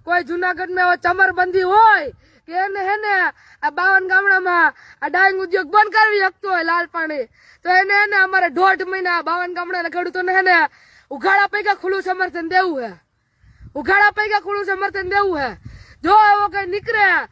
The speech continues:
તો ખેડૂતોના પ્રાણ પ્રશ્નો એવા કોઈ ઉઠાવતા નથી. ઓમ કે અમે ખેડૂતોને સહકાર આપી, પણ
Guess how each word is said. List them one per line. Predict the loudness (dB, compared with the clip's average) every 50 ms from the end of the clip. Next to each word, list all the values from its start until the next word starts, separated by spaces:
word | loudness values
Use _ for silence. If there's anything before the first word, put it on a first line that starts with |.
| _ _ _
તો | -12 -10 -8
ખેડૂતોના | -4 -2 -2 -2 -2 -6 -8 -6 -4 -4 -4
પ્રાણ | -2 -2 -2 -2 -2 -4
પ્રશ્નો | -8 -10 -10 -10 -10 -8 -4
એવા | -2 -2 -2 -2 -4
કોઈ | -6 -8 -10 -10
ઉઠાવતા | -10 -8 -6 -6 -6 -6 -6 -8 -8
નથી. | -8 -10 -12 -12 -18 -18 _ -20 -20 -20 _ -20 _ -20 _ _ _ _ _ -20 _ -20 -12 -4
ઓમ | -2 -2 -2 -2 -6
કે | -4 -4
અમે | -4 -2 -4 -6
ખેડૂતોને | -2 -2 -2 -2 -2 -6 -2 -2 -2
સહકાર | -2 0 -2 -2 -2 -2 -2 -2 -2
આપી, | -2 -2 -4 -8 -12 -10 -10 -8
પણ | -4 -2 -2 -2 -2